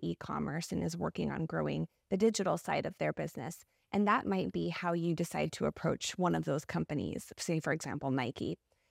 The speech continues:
However, you might have a company who has a very similar business model, who has very similar customers, in fact, maybe even the same customer,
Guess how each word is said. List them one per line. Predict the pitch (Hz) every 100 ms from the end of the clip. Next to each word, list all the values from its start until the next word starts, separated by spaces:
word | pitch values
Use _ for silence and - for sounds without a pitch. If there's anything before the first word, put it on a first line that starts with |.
| _ -
However, | 208 196 190 185 185
you | 180 208
might | 208 202 -
have | 190 180 190
a | 185
company | 190 180 180 175
who | 165 185
has | 180 175
a | 170 -
very | 240 226 220
similar | 208 220 202 190
business | 180 175 - 175 -
model, | 160 147 131
who | 170
has | 160 165 156
very | 165 190 233 254
similar | 233 - 202 185
customers, | 170 196 214 - 165 165 160
in |
fact, | 180 180 - -
maybe | 170 170
even | 165 170
the | 170
same | - 254 277
customer, | - - - - - 214